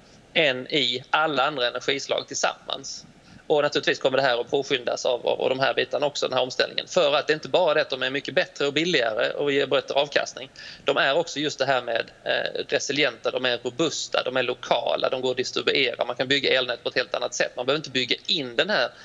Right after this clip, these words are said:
centralmaktstrukturen som man ofta gör,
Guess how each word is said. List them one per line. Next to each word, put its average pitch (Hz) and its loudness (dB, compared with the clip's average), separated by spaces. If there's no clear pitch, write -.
centralmaktstrukturen 143 -2
som 151 -4
man 139 0
ofta - 0
gör, 165 0